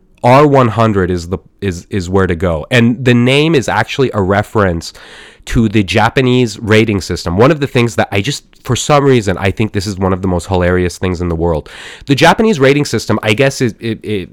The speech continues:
one of the ratings is R fifteen, meaning if you're under fifteen years old, you cannot see the film or you can't see it without a guardian. I don't know how it works there. R one hundred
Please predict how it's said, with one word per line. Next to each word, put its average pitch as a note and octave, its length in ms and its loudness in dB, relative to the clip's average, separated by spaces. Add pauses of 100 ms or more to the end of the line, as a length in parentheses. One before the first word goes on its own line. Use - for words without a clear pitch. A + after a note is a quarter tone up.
one B2 300 2
of C#3 100 -2
the A#2 100 0
ratings G#2+ 360 2
is F#2 180 -8
R A2+ 260 4
fifteen, - 760 -6
meaning G#2 640 2 (320)
if C3+ 180 0
you're A#2 160 2
under A#2+ 200 2
fifteen A2 400 -2
years F#2+ 200 0
old, F2+ 200 -2
you F#2+ 120 -2
cannot F#2 640 -4
see - 260 -6
the F2 100 -8
film G2 420 -2
or F2+ 40 -2
you E2+ 120 -6
can't F#2 240 -6
see F#2+ 100 -6
it F2+ 40 -2
without E2+ 320 -4
a E2+ 40 -6
guardian. F2 380 -2
I G#2 60 2
don't A2+ 120 2
know F#2 100 0
how F2 160 -2
it D2+ 40 -6
works D#2 260 -12
there. - 140 -14 (760)
R F3 260 6
one D#3+ 240 4
hundred B2 720 0